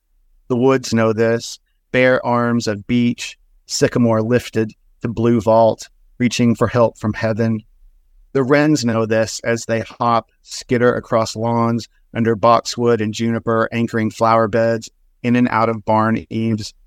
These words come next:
The fox squirrel knows. He gathers acorns, walnuts, the last hickories, surveys his kingdom from throne of oak fence post,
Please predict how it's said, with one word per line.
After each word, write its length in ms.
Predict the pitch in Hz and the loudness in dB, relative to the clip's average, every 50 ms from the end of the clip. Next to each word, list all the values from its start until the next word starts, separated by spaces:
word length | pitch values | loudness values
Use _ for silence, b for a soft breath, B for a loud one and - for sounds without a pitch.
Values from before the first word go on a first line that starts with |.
| _ _ _ _ _ _ _ _ _ _ _ - | _ _ _ _ _ _ _ _ _ _ _ -2
The 100 | 135 - | -2 0
fox 320 | - - 147 143 143 - | 2 4 4 4 2 0
squirrel 380 | - - - 120 117 110 107 104 | -6 -6 -2 0 2 2 2 0
knows. 440 | 107 107 104 98 98 101 98 - - _ _ _ _ _ | -2 -2 -2 -2 -4 -4 -6 -10 -14 _ _ _ _ _
He 100 | - 135 | -4 -2
gathers 480 | 127 131 131 131 127 123 127 120 113 - - | 0 2 2 4 4 2 2 0 -2 -2 -2
acorns, 720 | 135 127 127 120 - - 123 123 123 120 120 117 120 - - _ _ _ _ _ - | -2 -2 -2 -2 -4 -4 -4 -2 0 0 -2 -2 -4 -6 -10 _ _ _ _ _ 0
walnuts, 680 | 120 120 120 120 120 120 117 113 - - - - - _ _ _ _ _ | 2 2 2 2 2 0 0 -2 -4 -6 -14 -18 -18 _ _ _ _ _
the 100 | - 120 | 0 2
last 380 | 120 123 120 120 117 - - | 4 4 2 2 -2 -4 -6
hickories, 580 | - 135 117 - 120 117 113 113 113 110 - - _ _ _ _ _ _ _ _ _ - - _ _ | -4 -4 -4 -2 -2 -2 -2 -2 -2 -4 -8 -10 _ _ _ _ _ _ _ _ _ -20 -20 _ _
surveys 520 | - - 131 123 117 135 131 131 135 127 | -6 -2 -2 0 2 4 4 4 2 2
his 160 | - 131 113 - | 0 -2 -4 -4
kingdom 440 | - - 131 127 120 120 120 120 | -4 -2 0 0 0 0 0 -2
from 200 | 113 - 113 110 | -2 -2 -2 -2
throne 380 | 107 - - - 120 120 120 120 | -4 -4 -2 0 2 2 2 2
of 100 | 113 - - | 0 0 0
oak 260 | 117 120 123 113 - | 0 0 0 0 -4
fence 340 | - - - 117 117 113 - | -8 -4 -2 -2 -2 -4 -6
post, 560 | - - - 117 113 117 113 - - - - | -6 -2 0 0 2 0 -2 -4 -8 -14 -16